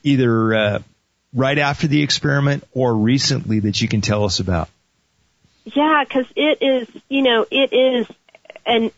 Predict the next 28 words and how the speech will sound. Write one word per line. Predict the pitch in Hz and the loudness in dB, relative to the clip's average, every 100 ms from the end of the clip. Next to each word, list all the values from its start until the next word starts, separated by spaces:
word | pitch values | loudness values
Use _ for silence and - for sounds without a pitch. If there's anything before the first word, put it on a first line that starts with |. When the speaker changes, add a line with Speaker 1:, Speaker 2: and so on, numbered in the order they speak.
| - | -4
Speaker 2:
everyday | 220 233 247 240 208 220 | -2 0 0 -2 0 0
thing. | 214 - 254 226 | 0 -2 0 0
It's | 196 | -4
like | 254 247 | -4 -2
a, | 226 - | -2 -2
it's | 240 - | -4 -4
like | 254 | -2
a | 254 | -2
mindset | 233 226 247 269 302 269 | 0 0 -2 -4 -4 -2
has | 240 220 | -2 -4
changed. | - 233 185 143 - - _ | -4 -2 -2 -4 -10 -20 _
So, | 254 214 202 190 _ _ _ _ _ _ | 0 2 0 -2 _ _ _ _ _ _
for | - 269 | -4 -2
instance, | 269 240 226 - | -2 -2 -4 -2
and, | 269 - | 0 0
and | 269 | 0
they | 254 | 0
watch | 220 247 277 - | 0 0 0 -2
out | 320 320 - | -2 -2 -4
for | - 208 | -6 -6
each | - | -4
other | 214 202 202 214 _ _ _ - | -4 -2 -2 -4 _ _ _ -4
a | |
lot | 220 220 190 214 | 0 0 0 -2
more | 196 175 | -4 -2
because | 220 247 | -4 -4
there's | 262 247 | -4 -2
a | 220 | -2